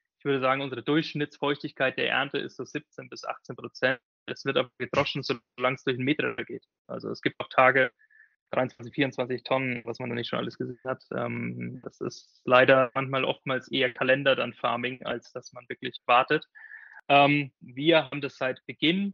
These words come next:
des Betriebes die Möglichkeit, am Betrieb zu trocknen. Viele umliegende Betriebe haben die Möglichkeit zu trocknen nicht. Ähm, oftmals wird dann gewartet,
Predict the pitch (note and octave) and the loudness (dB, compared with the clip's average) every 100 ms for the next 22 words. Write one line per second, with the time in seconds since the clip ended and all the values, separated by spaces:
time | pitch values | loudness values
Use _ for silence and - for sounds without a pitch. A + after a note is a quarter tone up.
0 | _ - F3 F#3 F#3+ F3+ - D#3+ F3 F3+ | _ -12 -8 -8 -6 -8 -8 -8 -6 -8
1 | - E3+ E3 D3+ - F3 - - - D#3+ | -6 -6 -4 -8 -10 -12 -14 -16 -8 -8
2 | - E3+ E3+ _ _ _ _ E3+ F3+ E3 | -4 -4 -6 _ _ _ _ -2 2 2
3 | D3 C3+ D3 D#3 C3+ - D#3 D3 C#3 C#3+ | 2 -2 -2 -2 -6 -6 -2 -2 -2 -4
4 | C#3 D3+ C#3+ - C#3 - - D3 - C3+ | -4 -6 -8 -4 -4 -4 -10 -10 -8 -6
5 | C#3 C#3+ - - _ - A2 A2 A2+ A#2+ | -4 -4 -8 -16 _ -10 -8 -6 -10 -12
6 | _ _ _ - C3 - C3+ C#3+ C3 B2+ | _ _ _ -4 -2 0 2 2 2 2
7 | B2+ A#2+ A#2+ D3+ F3 F3 - | 4 8 8 8 4 0 -6